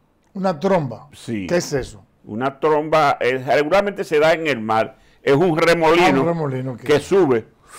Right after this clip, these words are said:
Speaker 1: Ok.
Speaker 2: como si fuera, eh, eh, un tornado.
Speaker 1: Ok.
Speaker 2: El tornado se entierra y la tromba se da en el mar.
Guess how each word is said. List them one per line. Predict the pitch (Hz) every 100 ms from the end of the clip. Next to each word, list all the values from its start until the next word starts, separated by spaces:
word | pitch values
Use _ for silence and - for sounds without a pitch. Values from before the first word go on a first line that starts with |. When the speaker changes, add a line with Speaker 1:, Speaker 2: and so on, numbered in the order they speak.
| - - - - - - 117
Speaker 1:
Ok. | - 101 _ _ _ _ _ _ _ _ - -
Speaker 2:
como | - 151 156
si | 139
fuera, | 147 160 190 185 170 156 -
eh, | 135 120 -
eh, | 123 127 113 104 87 58 71 85 _ _ _ _ _ _ _ _ _ _ _ _ _ _ _ _ _ _ _ _ _ _ _ _ _ _ _ _ _ _
un | 160 180
tornado. | 151 123 92 76 - - _ _ -
Speaker 1:
Ok. | 139 - 107 _ _ _ _ _
Speaker 2:
El | 107 101
tornado | 123 110 139 147
se | 143 143
entierra | 143 143 175 180 143
y |
la | 131 117
tromba | 120 127 120
se | 120 117
da | 107 113
en | 110 101
el | 85
mar. | 78 65